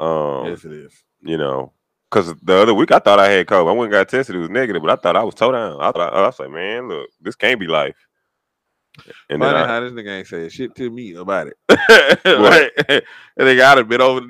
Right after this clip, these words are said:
Speaker 2: nigga house and
Speaker 1: Nah,
Speaker 2: shit.
Speaker 1: I, I,
Speaker 2: I thought
Speaker 1: I got,
Speaker 2: I had
Speaker 1: I got a
Speaker 2: covid.
Speaker 1: negative test.
Speaker 2: Oh, okay, cool. Just <laughs>
Speaker 1: After you done had covid twice and I was hanging out with
Speaker 2: I
Speaker 1: you.
Speaker 2: had covid one time, my boy. You got me fucked
Speaker 1: Well, uh,
Speaker 2: up.
Speaker 1: the second time you thought you had it too.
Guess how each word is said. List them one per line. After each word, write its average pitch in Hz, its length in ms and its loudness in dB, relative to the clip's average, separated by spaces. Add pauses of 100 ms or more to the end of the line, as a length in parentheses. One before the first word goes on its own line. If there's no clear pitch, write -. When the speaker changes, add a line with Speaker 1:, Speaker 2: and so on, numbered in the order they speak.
Speaker 2:
nigga 113 100 -12
house 151 380 2
and 135 100 -18
Speaker 1:
Nah, 208 240 8
Speaker 2:
shit. - 120 -8
Speaker 1:
I, - 40 -2
I, 160 140 8
Speaker 2:
I 226 40 8
thought 185 140 6
Speaker 1:
I 330 160 8
got, 285 160 8
Speaker 2:
I 277 80 8
had 285 240 6
Speaker 1:
I 277 180 8
got 208 160 6
a 214 40 8
Speaker 2:
covid. 208 80 6
Speaker 1:
negative 208 320 4
test. 339 580 -6
Speaker 2:
Oh, 139 200 -8
okay, 101 300 -14 (320)
cool. 127 320 -18 (240)
Just - 280 -20 (420)
<laughs> - 180 0 (960)
Speaker 1:
After 220 320 2
you 262 140 -6
done 254 100 2
had 220 300 4
covid 220 360 4
twice 208 260 6
and 180 80 4
I 190 120 8
was 170 80 2
hanging 190 240 4
out 175 100 6
with 160 100 6
Speaker 2:
I 202 140 6
Speaker 1:
you. 170 60 6
Speaker 2:
had 131 100 2
covid 123 340 -2
one 139 260 -6
time, 120 340 -6
my 104 100 -4
boy. 117 180 -2
You 139 180 -8
got 117 180 -6
me 139 80 -8
fucked 170 240 0
Speaker 1:
Well, 131 160 2
uh, - 80 4
Speaker 2:
up. 127 60 2
Speaker 1:
the 127 80 2
second 180 260 -2
time 143 240 2
you 131 60 -4
thought 127 220 2
you 127 100 -4
had 123 160 2
it 113 80 -10
too. 123 240 -4